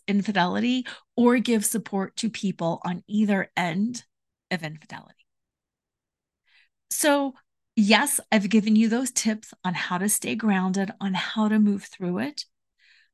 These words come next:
But more than anything, I want to leave you with the idea of where can you be an advocate? Where can you help raise awareness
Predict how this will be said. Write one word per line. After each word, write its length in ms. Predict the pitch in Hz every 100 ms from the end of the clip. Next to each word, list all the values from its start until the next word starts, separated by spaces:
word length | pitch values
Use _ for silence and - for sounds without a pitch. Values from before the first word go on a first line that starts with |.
| _
But 180 | 208 269
more 220 | 277 339
than 160 | 359 359
anything, 460 | - 240 240 233 202
I 100 | 202
want 340 | 190 208 208
to 100 | 240
leave 340 | 208 202 202
you 100 | 208
with 140 | 190 185
the 160 | 208
idea 380 | 185 185 185 185 -
of 220 | 185 - _ _ _ _ _ _
where 400 | 226 208 262 330
can 240 | 339 349 302
you 240 | 233 220
be 180 | 214 208
an 160 | 196 -
advocate? 680 | 170 180 185 - - - - _ _ _ _ _ _ _ _ _
Where 320 | 240 262 311
can 220 | 320 339
you 200 | 320 294
help 640 | 285 240 - 220 214 226 - _ _ _ _ _ -
raise 500 | 202 202 226 254 233
awareness 720 | 220 196 208 220 240 214 180